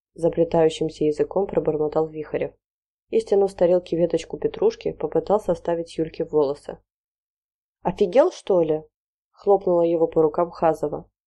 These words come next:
"Куда ты лезешь?" "К тебе!" мурлыкнул Сергей и, засунув петрушку в рот, начал жевать. "Юльк!" позвала ее Наумова. "Не давай ему больше пить.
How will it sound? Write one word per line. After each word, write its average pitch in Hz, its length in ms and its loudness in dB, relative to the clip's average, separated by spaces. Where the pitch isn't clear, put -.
"Куда 220 260 4
ты 254 140 0
лезешь?" 190 540 4
"К - 120 -20
тебе!" 180 640 2
мурлыкнул 196 640 2
Сергей 185 680 0
и, - 100 0
засунув 180 480 0
петрушку - 480 -6
в 165 60 -2
рот, 208 240 0
начал 180 340 -2
жевать. 165 460 -2
"Юльк!" 196 580 2
позвала 170 440 4
ее 165 200 2
Наумова. 160 600 -2
"Не 190 100 0
давай 226 300 4
ему 170 180 4
больше 165 360 2
пить. 147 340 -8